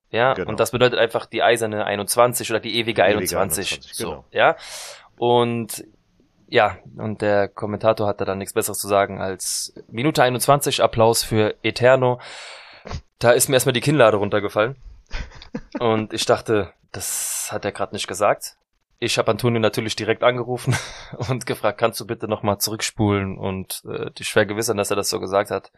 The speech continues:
Speaker 1: Es hat nicht lange gedauert, bis Antonio sich vor Lachen nicht mehr eingekriegt hat. Ja, und das hat dann auch in meinem <laughs> privaten Kreis dann auch erstmal die Runde gemacht, weil ich so entsetzt war. Aber die meiste Antwort war von den meisten:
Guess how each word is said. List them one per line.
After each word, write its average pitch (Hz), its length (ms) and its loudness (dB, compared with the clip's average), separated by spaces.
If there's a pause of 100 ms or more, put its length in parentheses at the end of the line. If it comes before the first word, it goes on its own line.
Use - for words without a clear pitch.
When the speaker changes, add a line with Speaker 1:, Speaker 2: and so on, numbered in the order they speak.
(520)
Speaker 1:
Es - 80 -8
hat - 120 2
nicht 131 120 -2
lange 123 140 4
gedauert, 120 300 6
bis 120 120 -2
Antonio 113 560 0 (220)
sich 107 260 -14
vor 113 120 2
Lachen 120 200 0
nicht 107 140 -2
mehr 101 100 2
eingekriegt 123 460 -2
hat. - 240 0 (920)
Ja, 117 320 4 (220)
und 104 240 -8
das - 120 -4
hat 117 120 -2
dann 110 160 -2
auch - 280 0 (380)
in 110 180 0
meinem 120 220 2
<laughs> - 20 -10
privaten 123 520 -2
Kreis 117 280 -2
dann 110 160 -4
auch 107 140 -4
erstmal 113 220 -4
die 107 80 -6
Runde 123 260 -6
gemacht, 104 240 -6
weil 101 140 -4
ich - 100 -10
so 104 80 -4
entsetzt 101 400 -8
war. 120 280 -4
Aber 104 200 -2
die 107 80 -6
meiste 107 280 0
Antwort 113 340 -2
war 104 120 2
von 104 200 -4
den 98 100 -6
meisten: 101 460 -6